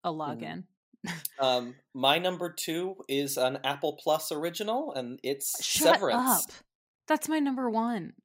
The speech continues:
Speaker 2: S-, I mean, uh, that's hilarious. We are related. Yeah, Severance is exceptional.
Speaker 1: Also, do you think maybe we watch too much T V?
Speaker 2: I think you watch more than me, 'cause I, I, we don't even have time in this episode to talk about the video games I played this year.
Speaker 1: Oh, that's
Speaker 2: Um,
Speaker 1: fair.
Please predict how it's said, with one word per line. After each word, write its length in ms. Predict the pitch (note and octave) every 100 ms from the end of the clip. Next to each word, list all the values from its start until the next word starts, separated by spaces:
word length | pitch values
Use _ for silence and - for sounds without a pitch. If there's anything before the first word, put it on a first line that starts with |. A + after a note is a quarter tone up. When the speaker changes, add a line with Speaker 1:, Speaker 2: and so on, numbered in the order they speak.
| - -
Speaker 2:
S-, 60 | -
I 80 | F#3
mean, 120 | -
uh, 60 | D3+ D#3
that's 240 | E3 E3+
hilarious. 540 | - D#3+ D3+ C#3 A#2+ -
We 100 | A#3
are 220 | C#4 A3+
related. 320 | D#3 E3 A#2+ - _ _ - -
Yeah, 200 | F3 -
Severance 680 | - F3+ E3+ G#3+ B3+ - -
is 500 | F3 E3+ E3+ - - -
exceptional. 540 | - G3 A#3 D4+ B3+
Speaker 1:
Also, 60 | - - A3
do 120 | D4
you 80 | F4+
think 180 | C5+ C5+
maybe 260 | B3 A#3 B3
we 140 | A3
watch 340 | E3 E3+ - -
too 120 | G3
much 260 | F3+ E3+
T 140 | - D#3+
V? 220 | D#3 F#3 A#3+
Speaker 2:
I 400 | - B4+ - -
think 240 | C#4 -
you 180 | D#3+ G#3
watch 280 | F3+ D#3+ E3
more 160 | D3
than 100 | C3+
me, 140 | D3 C3
'cause 160 | C#3
I, 260 | C3+ D3+ D3 -
I, 160 | C3+
we 140 | C#3+ F#3+
don't 100 | D#3+
even 140 | C3
have 100 | A#2
time 220 | D3+ D#3
in 40 | C3
this 140 | A#2+
episode 220 | A#2+ B2
to 60 | -
talk 160 | B2+
about 140 | A2+ A#2
the 60 |
video 260 | G#2+ B2 B2
games 240 | G#2+ G#2
I 60 | A2
played 240 | - A2
this 180 | G#2+ A2
year. 220 | A2 G#2 _ - - - -
Speaker 1:
Oh, 380 | E3 D3 C3+
that's 140 | A#2 G#2
Speaker 2:
Um, 60 |
Speaker 1:
fair. 260 | F#3 D#3